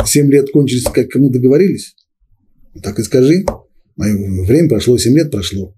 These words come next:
Значит, исполнились мои дни. И продолжение, я войду к ней. Это уже вообще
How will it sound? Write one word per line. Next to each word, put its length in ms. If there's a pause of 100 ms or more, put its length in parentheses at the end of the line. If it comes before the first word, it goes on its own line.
Значит, 260
исполнились 480
мои 220
дни. 400 (2500)
И 100
продолжение, 640
я 140
войду 300
к 100
ней. 260
Это 140
уже 100
вообще 320